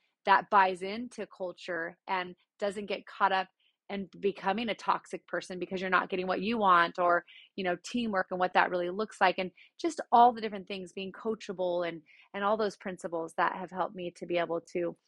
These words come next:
win gold medals and go on beyond the gold medals and truly be able to find joy in the process and the experiences, to learn from my failures, to, you know, really know that I have to, I, I just laugh.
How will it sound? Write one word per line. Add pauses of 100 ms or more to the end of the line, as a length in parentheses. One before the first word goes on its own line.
(120)
win
gold
medals
and
go
on (200)
beyond
the
gold
medals
and
truly
be
able
to
find
joy (360)
in
the
process
and
the
experiences, (240)
to
learn
from
my
failures,
to, (320)
you
know,
really
know
that
I
have
to,
I,
I
just
laugh.